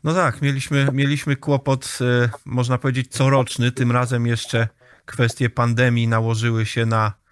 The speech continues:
Marsz Niepodległości, wzbudzający wiadome kontrowersje i, i też robiący sporo kłopotu służbom porządkowym. Tym razem jeszcze na dodatek byliśmy w sytuacji, w której zapowiadano, że, e,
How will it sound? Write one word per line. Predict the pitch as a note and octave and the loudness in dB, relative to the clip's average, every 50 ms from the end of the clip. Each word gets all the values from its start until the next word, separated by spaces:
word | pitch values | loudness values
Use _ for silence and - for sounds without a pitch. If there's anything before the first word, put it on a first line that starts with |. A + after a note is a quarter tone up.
| _ _ _ _ _ _ - | _ _ _ _ _ _ -4
Marsz | - G#2+ A2+ A#2 A2+ A2+ - | -2 0 2 2 0 -2 -2
Niepodległości, | C3 A#2 A2+ - B2 A2 A2+ A#2 A#2 A2 A2+ A#2 A2+ A2 - - - - A2 A2+ A2+ A2+ A2+ A2+ G#2+ - | -2 -2 -2 -2 -4 -2 -2 -2 -2 0 0 0 0 0 -2 -4 -10 -8 -6 -4 -2 -2 -2 -4 -6 -6
wzbudzający | G#2+ G#2+ G#2+ G#2+ A2 B2 A#2 G#2+ A#2 A2+ A2+ A2+ A2 A2 G#2+ - - - A2 A2 A2 A2 G#2 G#2 G#2+ | -8 -8 -8 -8 -6 -6 -4 -2 0 0 0 0 0 -2 -4 -6 -6 -4 -2 -2 -2 -2 -4 -6 -6
wiadome | A2 A2 A2+ A2 G#2 B2 A#2+ A#2+ A2+ | -4 -2 -2 0 0 0 0 0 0
kontrowersje | - - A#2+ A2 - A#2+ A#2 G#2 A#2+ B2+ C3+ - - D3+ C#3 C3+ B2+ | -2 -4 -4 -4 -2 -2 -2 0 0 0 0 -2 -2 0 0 0 0
i, | - C3 | -2 -4
i | C3 | -4
też | - C#3+ C3 - C3+ | -2 -2 -2 -2 -2
robiący | B2+ C3 C3 B2 D3 C#3+ C3 - C#3+ C3 A#2+ - - - - - _ | -2 -2 -2 0 0 -2 -2 -2 -2 -2 -4 -4 -8 -20 -20 -20 _
sporo | - - - C3+ C3 B2+ | -10 -4 0 0 0 0
kłopotu | - - C3 B2 - C#3 C3 C3 - C3 B2+ - - _ - | 0 -2 -4 -2 -2 -2 -2 -2 -2 -4 -4 -6 -8 _ -14
służbom | - - C3+ C3+ B2+ B2 A#2 B2+ B2 | -8 -4 -2 -2 -2 -2 -2 -2 0
porządkowym. | A#2 C3 B2 B2 B2+ B2 - - F#3+ F#3+ E3+ D#3 B2+ | 0 0 0 0 0 -2 -2 -2 -4 -2 0 0 -2
Tym | - - B2+ B2 | 0 0 2 2
razem | C3 C3+ C#3 B2+ C3+ B2 A#2 | 2 2 2 2 0 0 0
jeszcze | A#2 A2+ - - - B2 A#2 | 0 -2 -2 -4 -4 -2 0
na | A#2 A#2 | 0 0
dodatek | A2 A#2 A2+ A2 B2+ B2+ - - A#2+ - - - _ _ - - - - _ - | 0 0 0 2 2 2 2 0 -4 -4 -4 -12 _ _ -20 -20 -20 -16 _ -6
byliśmy | A#2 A2+ B2 A#2+ A#2+ - - A#2+ A2 | -2 0 0 0 0 0 0 -2 -2
w | - | -2
sytuacji, | - B2 A2+ - A#2+ B2 B2+ - B2+ A2+ | -4 -6 -4 -2 0 0 0 0 -4 -8
w | |
której | - - - B2 B2 A#2 | -8 -6 -4 -2 0 0
zapowiadano, | G#2+ A#2+ - - A#2+ A2 A#2+ A#2 A2+ C3 B2+ B2 A2+ G#2+ G#2 - _ _ _ _ _ _ _ _ - | 0 -2 -2 -2 -2 0 0 0 2 2 2 2 0 -2 -4 -6 _ _ _ _ _ _ _ _ -6
że, | - A#2 G#2+ G#2+ A#2+ A#2 A#2 A2+ A2+ A2 G#2+ - _ _ _ _ _ _ - - - | -4 -2 0 0 2 2 4 4 4 2 2 0 _ _ _ _ _ _ -14 -6 -2
e, | A#2+ A#2 A2+ A2+ A2+ | 0 2 2 2 0